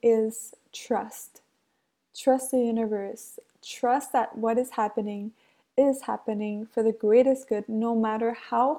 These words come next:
horrible it may seem. Trust that it's happening for you. And later on in life, once you've grieved, once you've matured, you'll be able to look back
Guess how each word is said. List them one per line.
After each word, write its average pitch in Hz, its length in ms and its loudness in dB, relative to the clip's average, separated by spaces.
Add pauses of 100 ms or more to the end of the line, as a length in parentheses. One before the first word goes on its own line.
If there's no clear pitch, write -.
horrible 269 480 0
it 240 80 -2
may 220 200 -2
seem. 214 580 -4 (600)
Trust 226 460 -4
that 214 160 -2
it's 214 180 -6
happening 214 580 -6 (220)
for 214 220 4
you. 202 400 -6 (580)
And 233 180 2
later 254 400 6
on 247 280 0
in 226 240 0
life, 214 500 -6
once 240 420 0
you've 233 320 0 (140)
grieved, 247 720 2 (420)
once 226 380 0
you've 220 200 -4
matured, 220 680 -2
you'll 240 220 4
be 254 200 0
able 285 200 0
to 294 140 -2
look 233 320 2
back 202 480 -6